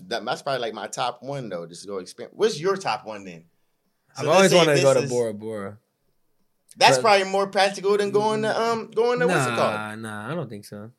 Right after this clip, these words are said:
Speaker 1: That's down there in Mexico area, ain't it?
Speaker 2: No.
Speaker 1: Where that's at?
Speaker 2: <laughs> That's in the Bahamas, bro.
Speaker 1: Oh, shit.
Speaker 2: <laughs>
Speaker 1: Never mind.
Speaker 2: Yeah.
Speaker 1: Actually, you could do, they could take a cruise. Go fly to Florida,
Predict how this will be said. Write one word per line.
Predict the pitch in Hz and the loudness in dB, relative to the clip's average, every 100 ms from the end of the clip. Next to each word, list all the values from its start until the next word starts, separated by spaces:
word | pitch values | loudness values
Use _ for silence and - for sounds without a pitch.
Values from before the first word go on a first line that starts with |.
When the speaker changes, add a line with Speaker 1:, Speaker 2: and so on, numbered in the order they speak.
| - | -8
Speaker 1:
That's | 151 139 | -8 -4
down | 147 151 | -4 -4
there | 147 143 | -4 -6
in | 131 110 | -6 -6
Mexico | 120 143 139 143 | -6 -6 -6 -6
area, | 120 123 104 | -4 -6 -6
ain't | 127 165 | -6 -8
it? | 165 | -10
Speaker 2:
No. | 143 156 180 214 143 104 92 123 208 226 | -14 -14 -12 -12 -12 -12 -10 -6 -4 -4
Speaker 1:
Where | 131 | -4
that's | 170 160 | -4 -4
at? | 120 | -4
Speaker 2:
<laughs> | |
That's | 160 170 180 | -4 -6 -6
in | 170 | -6
the | 147 | -4
Bahamas, | 139 170 165 143 104 110 | -2 0 -2 -4 -10 -12
bro. | 113 117 127 117 - | -4 0 0 -2 -6
Speaker 1:
Oh, | - - | -6 -6
shit. | - 117 | -10 0
Speaker 2:
<laughs> | 143 165 185 240 151 - - - | 4 6 6 4 2 -4 -12 -20
Speaker 1:
Never | 98 98 | -16 -16
mind. | 87 - | -16 -12
Speaker 2:
Yeah. | - 143 | -4 2
Speaker 1:
Actually, | 262 - 247 | 4 4 0
you | 254 | -2
could | 254 | -2
do, | 240 | 2
they | 240 | 4
could | 247 | 4
take | 240 | 0
a | 233 | -2
cruise. | - 247 254 143 107 | -2 0 2 0 2
Go | 127 | 2
fly | 139 113 123 | 2 4 4
to | 180 | 4
Florida, | 190 139 123 113 127 156 | 2 2 4 6 4 0